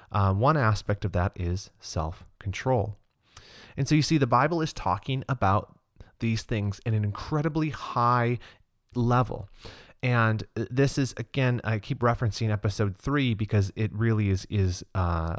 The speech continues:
these things cross over. The reason that personal productivity is so important for us to address it from a Christian perspective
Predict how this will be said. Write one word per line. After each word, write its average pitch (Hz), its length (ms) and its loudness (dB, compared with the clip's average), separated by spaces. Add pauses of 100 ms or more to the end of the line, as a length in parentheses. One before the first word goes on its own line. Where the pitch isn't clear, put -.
(180)
these 107 280 -4
things 101 240 -2
cross - 340 0
over. 104 220 0
The 92 120 0
reason 120 520 2 (260)
that 107 320 2
personal 123 340 0
productivity 107 640 0 (260)
is 110 200 -2
so 120 220 4
important 110 400 0
for 107 100 0
us 98 120 0
to 110 80 2
address 101 320 4
it - 100 -4
from 107 160 2
a 95 60 2
Christian 113 360 0
perspective 107 680 -2